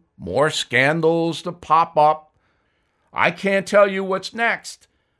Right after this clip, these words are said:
but I can tell you these plots are being hatched even as I speak. This is not what America should be all about. This is not what America was in the past.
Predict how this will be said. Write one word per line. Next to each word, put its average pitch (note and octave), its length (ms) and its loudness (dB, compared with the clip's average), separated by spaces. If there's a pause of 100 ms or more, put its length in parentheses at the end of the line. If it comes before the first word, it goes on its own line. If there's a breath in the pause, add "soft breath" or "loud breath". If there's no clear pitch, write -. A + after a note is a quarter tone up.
(120)
but A#2+ 140 0
I C3+ 120 2
can E3 340 -2
tell F#3+ 320 4
you D#3+ 380 -2 (560)
these C3 240 -6
plots - 680 0 (260)
are G#2+ 80 -2
being A#2 280 -4
hatched C3 680 -6
even A2 460 -8
as F2 180 -10
I F2+ 120 -8
speak. - 520 -16 (1160)
This E3+ 220 -2
is B2 220 -4
not B2 840 -2 (320)
what A#2 200 -2
America G#2+ 720 -4 (180)
should A#2 320 -10
be G2 140 -8
all F2+ 200 -4
about. E2 380 -10 (1040)
This C#3+ 200 -4
is A#2 180 -6
not C#3 560 2 (380)
what G#2+ 180 -4
America C3 460 0
was A#2 480 -2
in A#2+ 100 -6
the A2+ 80 -8
past. - 640 -18